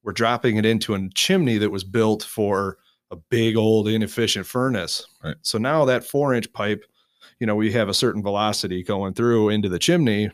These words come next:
Speaker 1: Now it drops into this cold masonry chimney on the outside of our house.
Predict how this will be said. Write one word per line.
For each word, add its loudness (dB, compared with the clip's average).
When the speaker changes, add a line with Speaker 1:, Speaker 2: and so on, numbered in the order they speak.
Speaker 1:
Now 2
it -2
drops -2
into -2
this -2
cold 4
masonry 0
chimney -2
on -4
the -4
outside -2
of -2
our -4
house. -4